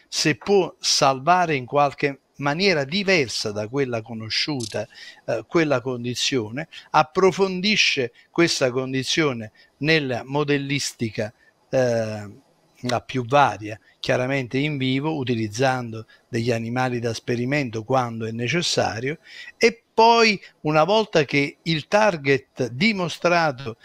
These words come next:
nella modellistica è capace di dare delle nuove prospettive terapeutiche, ecco, si, eh, si ritorna all'uomo. E questo circolo di medicina traslazionale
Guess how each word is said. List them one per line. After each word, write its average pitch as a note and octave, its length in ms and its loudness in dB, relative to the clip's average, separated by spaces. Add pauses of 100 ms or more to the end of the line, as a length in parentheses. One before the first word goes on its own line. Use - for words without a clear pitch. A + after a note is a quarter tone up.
(200)
nella E3+ 300 2
modellistica C#3 1000 -2
è G#3 200 2
capace E3 520 0
di C3+ 140 -4
dare D#3 320 2
delle B2 240 -2
nuove F#3+ 280 2
prospettive C3 840 -2 (260)
terapeutiche, D3 800 0 (240)
ecco, - 400 -2
si, D#3 500 -2
eh, B2+ 300 -2
si D#3+ 180 -2
ritorna A#2 480 -2
all'uomo. G#2+ 300 -8 (260)
E A3 180 4
questo A#3 580 0
circolo C3+ 580 -2
di A2+ 140 -6
medicina A#2+ 440 -2
traslazionale D3 920 0